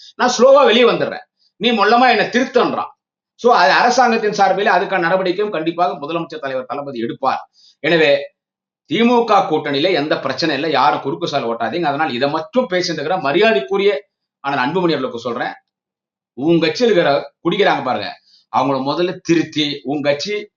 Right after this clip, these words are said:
குடியில்லாத கட்சி தொண்டர்கள் பாமக நிலைமைக்கு நீங்க கொண்டு வாங்க. அதாவது, குடிக்காத தொண்டர்கள் பாட்டாளி மக்கள் கட்சி இருக்கிற அந்த நிலைமை நீங்க பாமக கொண்டு வாங்கன்னு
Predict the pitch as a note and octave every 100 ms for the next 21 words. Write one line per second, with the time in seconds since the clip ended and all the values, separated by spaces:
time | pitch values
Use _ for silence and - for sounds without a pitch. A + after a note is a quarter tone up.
0 | _ _ _ - G3+ A#3 A#3 A#3 A#3 A#3+
1 | C4 F#3+ F#3 A#3 G3+ F3+ F3+ G#3+ E3 F#3
2 | F#3+ F#3 E3+ D3+ E3 F#3 E3+ C#3+ C#3+ D3+
3 | B2+ C3 D#3+ A3 A#3 - _ _ _ _
4 | E3+ A3 B3 B3 B3+ C4 G#3+ A3+ A#3 -
5 | F#3+ G#3+ A#3+ G3+ F#3+ G#3+ G#3 F#3 F3+ F3+
6 | E3+ D#3 C#3 F#3+ G#3 F3 D3+ C#3+ E3 E3+
7 | C#3+ F#3+ E3 D#3+ D3 C#3